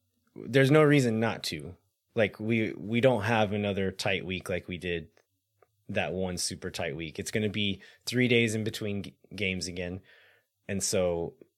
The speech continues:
it's, we, it's gonna be Saturday, Wednesday, Sunday, like it was this stretch of games. So we saw really strong lineups for all of those. There's no reason we shouldn't see it again this time. So I expect strongest lineup against Dallas. Um,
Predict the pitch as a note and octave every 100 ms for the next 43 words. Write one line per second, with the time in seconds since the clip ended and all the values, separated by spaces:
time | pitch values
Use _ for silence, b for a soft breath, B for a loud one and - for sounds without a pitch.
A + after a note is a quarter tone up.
0 | _ G#2+ G2 - - - G#2 G#2+ G#2+ A2+
1 | G#2+ A#2+ G#2+ G2+ - G#2+ G#2+ G#2+ G#2+ G2+
2 | G2 - F#2+ F#2 G2+ - G#2 E2+ E2 F#2+
3 | _ - G2 G2 F2+ F#2 F2 - - _
4 | - G#2 - - E2 E2+ D#2+ D#2+ C#2+ -
5 | G2+ F2 E2+ G#2 - G2+ F#2 F#2 G#2 G#2
6 | - G#2 G2 G2 G2+ G#2 - G2+ F2 E2+
7 | F2+ A#2+ C3 - b b b G#2+ G#2 A2
8 | G2 G2 F#2 F#2 F2+ G2 E2 - F2+ E2
9 | D#2 D#2 D#2 - - - F#2 D#2+ G#2+ G2+
10 | - G2+ - - b b b b - -
11 | A#2+ A#2 A#2 A#2+ A2+ G2+ A2 G#2 G2+ F#2+
12 | A#2 A2+ - - G#2 F#2 F2+